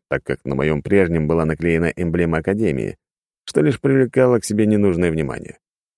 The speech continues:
Затем приобрел нижнее белье и простенькие костюмы, но довольно удобные. Ведь если так посудить, то у меня даже одежды своей не было,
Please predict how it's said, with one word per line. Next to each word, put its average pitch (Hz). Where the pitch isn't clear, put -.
Затем 104
приобрел 165
нижнее 143
белье 117
и 98
простенькие 80
костюмы, 101
но 98
довольно 110
удобные. 52
Ведь 82
если 95
так 95
посудить, 90
то 87
у 92
меня 95
даже 92
одежды 98
своей 73
не 78
было, 64